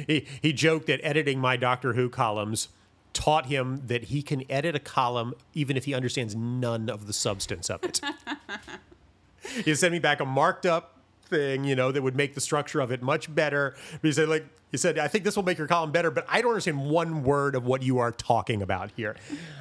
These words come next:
Speaker 1: Um, and, uh, uh, but anyway, so you would bring me in for one-offs where it was something that I, um, uh, but then, you know, podcasts started catching on in a big way. And I think
Speaker 2: Mm-hmm.
Speaker 1: Slate started noticing that they were getting, uh, big traffic for their podcast enough to justify,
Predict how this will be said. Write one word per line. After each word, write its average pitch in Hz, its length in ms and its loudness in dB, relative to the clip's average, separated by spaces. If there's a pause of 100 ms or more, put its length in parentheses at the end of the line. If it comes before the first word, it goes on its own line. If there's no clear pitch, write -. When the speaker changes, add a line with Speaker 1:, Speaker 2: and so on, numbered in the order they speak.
Speaker 1:
Um, 131 580 2 (100)
and, 135 400 2
uh, 135 40 6
uh, 123 520 2 (100)
but 143 200 2
anyway, 143 220 2
so 165 100 0
you 156 160 2
would 156 100 2
bring 143 160 2
me 131 100 2
in 123 80 2
for 139 120 -2
one-offs 113 480 0
where 135 120 2
it 110 40 0
was 110 100 -2
something 110 280 0
that 107 120 -2
I, 104 220 -2
um, 101 200 -4 (380)
uh, 139 220 4
but 147 120 2
then, 160 140 -2
you 160 80 2
know, 143 40 2
podcasts 156 440 2
started 131 240 0
catching 131 300 0
on 117 160 2
in 113 60 2
a 110 40 0
big 107 240 0
way. 107 280 2
And 117 120 0
I 135 100 2
think 131 140 0
Speaker 2:
Mm-hmm. - 60 -4
Speaker 1:
Slate 120 240 -2
started 110 300 -2
noticing 110 340 -2
that 110 100 -4
they 107 80 0
were 104 120 -4
getting, 101 340 -4
uh, 113 140 -2
big 107 200 -2
traffic 113 360 -4
for 110 120 -4
their 104 80 -2
podcast 107 440 -2
enough 113 180 -2
to 113 80 -4
justify, 104 640 -2